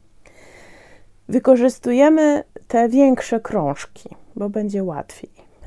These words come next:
a najmniejsze można odłożyć i wykorzystać sobie do jakiejś innej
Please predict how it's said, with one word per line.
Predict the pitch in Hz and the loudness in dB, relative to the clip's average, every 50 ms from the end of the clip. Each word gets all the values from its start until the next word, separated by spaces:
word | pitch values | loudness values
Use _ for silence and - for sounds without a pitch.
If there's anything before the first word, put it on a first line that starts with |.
| - - | -8 -6
a | 233 | -4
najmniejsze | 247 254 240 240 240 254 262 277 285 285 277 - 262 240 | -4 -2 -2 -2 0 0 2 2 2 2 0 -2 -4 -4
można | 226 220 220 214 220 208 202 196 196 190 196 196 - | -4 -4 -6 -6 -6 -6 -6 -6 -6 -6 -8 -10 -10
odłożyć | - 190 180 196 254 320 294 269 254 226 - | -10 -6 -2 0 0 0 0 -2 -4 -6 -8
i | 220 | -10
wykorzystać | 214 208 202 - 208 202 185 190 - - 196 196 | -8 -8 -6 -6 -6 -6 -6 -6 -8 -10 -10 -10
sobie | - 190 190 196 | -10 -10 -8 -6
do | 190 185 | -4 -4
jakiejś | 180 175 - 190 185 175 - - | -6 -6 -6 -8 -10 -8 -8 -8
innej | 180 175 170 170 165 165 170 | -8 -6 -6 -6 -6 -8 -10